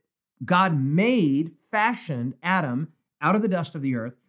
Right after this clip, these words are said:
He then breathed into his nostrils, and man became a living spirit. So it's not the separation of the two parts. It's the combination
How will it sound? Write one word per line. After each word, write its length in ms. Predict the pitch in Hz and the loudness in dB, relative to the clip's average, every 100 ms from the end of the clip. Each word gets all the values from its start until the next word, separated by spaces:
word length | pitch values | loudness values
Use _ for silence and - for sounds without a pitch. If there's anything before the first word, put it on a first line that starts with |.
| _ _ | _ _
He 140 | 196 | 2
then 300 | 185 175 127 | 2 2 0
breathed 760 | 123 127 170 262 277 233 175 156 | -4 -8 2 6 6 6 4 0
into 360 | 196 220 214 190 | -4 -4 -2 -2
his 220 | 175 147 | 0 0
nostrils, 460 | 170 185 - 127 - | 0 0 -4 -10 -4
and 220 | 160 156 | -2 0
man 280 | 185 202 196 | 2 2 2
became 840 | 175 185 - 180 233 294 220 131 107 | 0 -4 -10 -6 -2 2 2 2 -2
a 60 | 147 | -6
living 340 | 143 139 123 | -4 -2 -4
spirit. 460 | 107 - 120 87 - _ _ _ _ _ _ | -8 -14 -12 -12 -14 _ _ _ _ _ _
So 160 | 196 | 0
it's 100 | 180 | 4
not 220 | 233 330 | 2 2
the 80 | 247 | -2
separation 1300 | - - - 247 214 160 147 247 269 - 123 113 - | -6 -10 -6 -6 -2 -2 0 0 -2 -6 -10 -10 -6
of 320 | 160 165 127 | -2 -2 -4
the 100 | 127 | -6
two 540 | 147 - 240 170 123 120 | -8 -2 2 4 4 0
parts. 380 | - 123 139 165 _ _ _ - | -4 -4 -4 -8 _ _ _ -6
It's 200 | 180 - | -6 -6
the 100 | 190 | -14
combination 960 | - 190 185 147 160 349 - 214 151 | -4 0 2 2 2 -2 -2 -4 -4